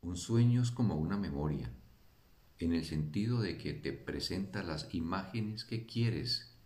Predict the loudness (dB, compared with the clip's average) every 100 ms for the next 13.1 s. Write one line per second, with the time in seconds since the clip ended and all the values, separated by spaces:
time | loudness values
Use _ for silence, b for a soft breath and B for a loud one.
0 | -20 -20 -20 -20 -8 -6 -4 -4 -2 -2
1 | -4 -6 -8 -8 -12 -20 -20 -20 -20 -20
2 | -20 -20 -20 -20 -20 -20 -20 -20 -20 -20
3 | -20 -20 -20 -16 -14 -14 -18 -20 -20 -20
4 | 0 4 6 4 0 -4 -10 -12 -4 -2
5 | -2 -2 -2 -4 -4 -2 0 0 0 -2
6 | -4 -4 -6 -2 -2 -2 -6 -8 -14 -20
7 | -20 -20 -20 b b b -4 0 0 0
8 | 0 0 4 2 2 0 -2 -2 -4 -4
9 | -4 -2 -4 -4 -6 -8 -12 -20 -20 -20
10 | -20 -20 -20 -20 -20 -10 -2 0 0 -4
11 | -2 0 0 -4 -6 -6 -4 -2 0 -2
12 | -4 -6 -6 -6 -4 -4 -4 -6 -6 -6